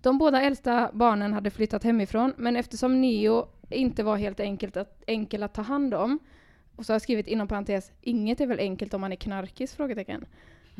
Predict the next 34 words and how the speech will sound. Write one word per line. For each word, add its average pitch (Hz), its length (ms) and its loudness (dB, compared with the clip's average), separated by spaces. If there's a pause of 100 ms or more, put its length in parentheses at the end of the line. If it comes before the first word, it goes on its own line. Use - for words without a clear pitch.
(140)
Eh, 226 180 6 (1120)
<laughs> - 0 -
eh, 247 220 4
men 254 160 6
eftersom 277 300 4
Neo 254 220 4
inte 254 200 0
var 220 120 0
så 220 120 -4
enkel 196 340 -4
att 202 100 -6
ta 214 60 -6
hand 202 240 -2
om 185 180 -2
så 208 340 0
hade 214 220 -2
hon 214 120 -2
bett 202 200 -2
sin 196 180 -4
äldre 196 300 -2
son 190 220 -4
Jakob 208 520 0
flytta 214 280 -4
hem 240 300 0
igen 208 300 -2
för 190 100 -8
att 196 60 0
hjälpa 190 260 -2
till. 208 340 -2 (680)
Även 247 280 4
Jakob 214 460 4
hade 208 280 -2
ett 170 220 -4
drogberoende. 196 960 -4